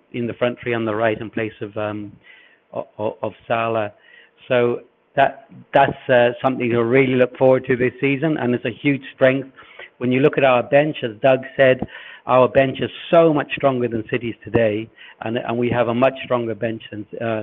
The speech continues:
squad than City's. And on the final point of the Charity Shield or the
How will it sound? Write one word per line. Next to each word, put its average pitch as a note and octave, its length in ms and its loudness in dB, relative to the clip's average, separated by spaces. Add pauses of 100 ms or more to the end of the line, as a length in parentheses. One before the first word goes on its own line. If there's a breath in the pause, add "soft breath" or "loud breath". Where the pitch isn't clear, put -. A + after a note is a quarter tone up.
(260)
squad C3+ 320 4
than A2+ 200 -6
City's. B2+ 340 -10 (600 loud breath)
And C3 140 0
on D3 100 0
the C#3+ 140 -2
final F#3+ 280 2
point D3 380 0
of A#2+ 100 -8
the A#2 80 -8
Charity B2 520 0
Shield B2+ 360 -2
or A2 220 -2
the G#2 240 -6